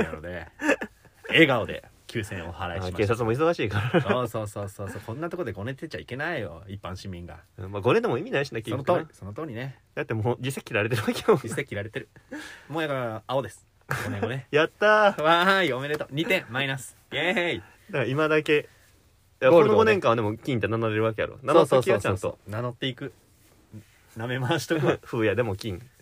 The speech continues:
Speaker 1: そうそうそう。風やでも金。五年後青。
Speaker 2: <laughs>
Speaker 1: やらしてもらってます。
Speaker 2: 俺も青なんよ。
Speaker 1: あ、そうなの？
Speaker 2: うん。
Speaker 1: 何したの？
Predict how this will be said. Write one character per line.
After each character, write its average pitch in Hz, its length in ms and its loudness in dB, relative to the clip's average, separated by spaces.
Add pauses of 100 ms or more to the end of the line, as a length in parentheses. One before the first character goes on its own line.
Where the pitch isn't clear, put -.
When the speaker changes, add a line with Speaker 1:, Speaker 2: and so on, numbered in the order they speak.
(260)
Speaker 1:
そ - 120 4
う - 40 4
そ - 160 2
う - 40 -8
そ 120 120 -4
う。 92 140 -6
風 131 140 -2
や 107 80 -4
で 120 80 -2
も 117 120 -6
金。 95 220 -12 (180)
五 110 120 -4
年 113 160 -4
後 139 100 2
青。 104 200 -2 (260)
Speaker 2:
<laughs> 269 320 6
Speaker 1:
や - 120 0
ら 135 100 -4
し - 100 -6
て - 60 0
も 151 80 2
ら 156 100 2
っ 151 40 2
て - 140 -2
ま 131 100 0
す。 - 100 -14 (1400)
Speaker 2:
俺 214 120 2
も 202 80 4
青 139 200 4
な 123 120 0
ん 87 80 -4
よ。 92 140 -14 (420)
Speaker 1:
あ、 123 100 -8
そ 151 80 -6
う - 20 -4
な 101 80 -6
の？ 92 160 -20
Speaker 2:
う 135 80 -8
ん。 123 240 -6 (160)
Speaker 1:
何 101 160 -8
し - 60 -12
た 90 80 -12
の？ - 60 -20